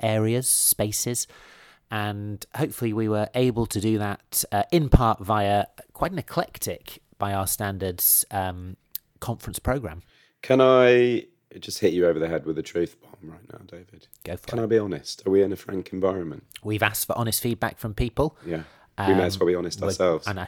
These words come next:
Speaker 1: suspect we're gonna get it.
Speaker 2: What I'm gonna say now might shock you, but Force,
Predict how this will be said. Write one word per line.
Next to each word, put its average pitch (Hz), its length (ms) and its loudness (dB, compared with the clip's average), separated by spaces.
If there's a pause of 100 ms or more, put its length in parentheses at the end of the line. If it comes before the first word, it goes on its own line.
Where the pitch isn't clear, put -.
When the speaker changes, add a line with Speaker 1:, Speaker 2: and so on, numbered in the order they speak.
Speaker 1:
suspect - 400 -2
we're 127 80 -2
gonna 110 160 -4
get 127 180 0
it. 117 140 -2
Speaker 2:
What 110 320 0
I'm 110 380 -4
gonna 95 200 -6
say 95 260 -6
now 76 200 -10 (120)
might 82 140 -14
shock - 360 -6
you, 67 160 -12 (220)
but - 540 -4 (420)
Force, - 680 4